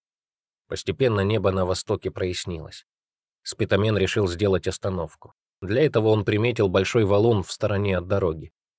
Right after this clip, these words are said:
Стоило ему привалиться к камню спиной и закрыть глаза, и он уже спал. Его разбудил толчок в плечо.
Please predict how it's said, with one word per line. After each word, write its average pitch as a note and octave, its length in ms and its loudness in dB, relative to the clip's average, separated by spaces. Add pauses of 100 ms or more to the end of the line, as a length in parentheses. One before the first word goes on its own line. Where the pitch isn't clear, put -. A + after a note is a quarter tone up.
(240)
Стоило F#2 360 2
ему F#2 260 2
привалиться G2+ 540 0
к - 140 -16
камню F#2+ 340 0
спиной G2 440 -2
и E2+ 40 -2
закрыть E2+ 400 -4
глаза, F#2 540 0 (680)
и A#2 120 -4
он A2 160 2
уже F#2+ 180 0
спал. - 460 -8 (720)
Его C#3 220 2
разбудил C3 440 4
толчок A#2 520 2
в - 80 -18
плечо. G#2 520 -2